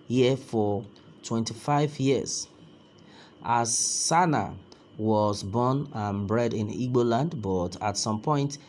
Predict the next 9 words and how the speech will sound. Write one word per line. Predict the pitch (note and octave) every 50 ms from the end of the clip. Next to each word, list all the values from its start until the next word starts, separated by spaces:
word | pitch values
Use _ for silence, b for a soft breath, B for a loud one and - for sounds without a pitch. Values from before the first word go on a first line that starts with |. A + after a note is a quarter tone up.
| B B B B
visited | - A#2 C3 B2 - B2+ B2 C3+ B2 A#2+ A#2 - - - - -
Cote | - - C3+ B2+
d'Ivoire, | B2+ A#2 A2 G#2+ A#2 B2 B2 C3+ D3 D3+ D#3+ D3+ - - A2+ G2+
Ghana, | B2+ D#3 E3 D#3 A#2 C2+ - - - -
and | G2+ G#2 G2+ G#2 G#2 G2+ G2+ - - -
Niger, | G#2+ G#2+ A2 A#2 B2 C3+ C#3 B2 - G2 - - - - - - - - B B B B B B B B B
her | - A2+ A2+ A2
home | F#2+ A#2 C3 C3+ D3 C#3+
country. | C#3+ C#3 C3+ C3+ C#3 C3+ - - -